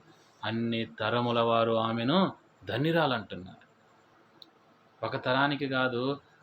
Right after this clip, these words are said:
ఆ, ఒక జనరేషన్కి కాదు, మరి ఆ అనేక తరములకు, ఆ,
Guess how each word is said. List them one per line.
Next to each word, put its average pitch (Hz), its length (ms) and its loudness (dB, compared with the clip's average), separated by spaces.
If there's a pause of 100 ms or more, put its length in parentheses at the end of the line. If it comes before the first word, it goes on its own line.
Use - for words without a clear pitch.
(140)
ఆ, 113 160 -4
ఒక 113 180 -4
జనరేషన్కి 135 720 -2
కాదు, 117 220 0
మరి 123 340 -2
ఆ 107 180 -2
అనేక 147 540 -2
తరములకు, 151 920 2 (440)
ఆ, 104 380 -6